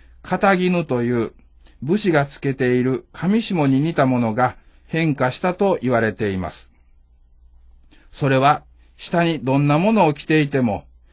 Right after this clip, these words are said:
門徒式装をつけることで、仏様の前に座る正式な服装になるということなのです。それはそのまま浄土真宗の見教えをよりどころとして、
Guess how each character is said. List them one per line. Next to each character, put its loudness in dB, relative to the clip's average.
門 0
徒 2
式 -8
装 0
を -2
つ -20
け 0
る -2
こ -4
と -2
で、 -2
仏 -2
様 0
の 0
前 2
に 2
座 -2
る -4
正 -2
式 -8
な -2
服 -12
装 -2
に -2
な 2
る -4
と -2
い -4
う -4
こ -4
と -4
な -2
の -4
で -10
す。 -20
そ -4
れ 0
は 2
そ -6
の 2
ま 2
ま 0
浄 0
土 0
真 -2
宗 -4
の 0
見 0
教 0
え 4
を 0
よ -2
り 0
ど 0
こ -2
ろ 0
と -4
し -12
て、 -4